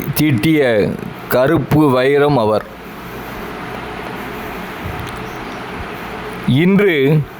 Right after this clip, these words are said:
விலை போகும் கல்வியை அன்றே இலை போட்டு பருமாறியவர் அவர். ஆடு மேய்த்தவன் கையிலும்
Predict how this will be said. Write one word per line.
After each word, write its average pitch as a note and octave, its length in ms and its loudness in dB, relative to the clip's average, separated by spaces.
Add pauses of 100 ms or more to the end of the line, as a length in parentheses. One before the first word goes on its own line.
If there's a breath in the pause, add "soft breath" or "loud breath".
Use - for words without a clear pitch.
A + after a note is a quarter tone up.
(340)
விலை F#3+ 340 4
போகும் E3 520 4
கல்வியை D3 560 4 (520 loud breath)
அன்றே D3+ 560 4 (260)
இலை C#3+ 460 4
போட்டு D#3+ 640 2 (280)
பருமாறியவர் C#3 960 4 (200)
அவர். G#2 240 2 (760 loud breath)
ஆடு D#3+ 500 4
மேய்த்தவன் D3 680 4 (100)
கையிலும் D3 560 4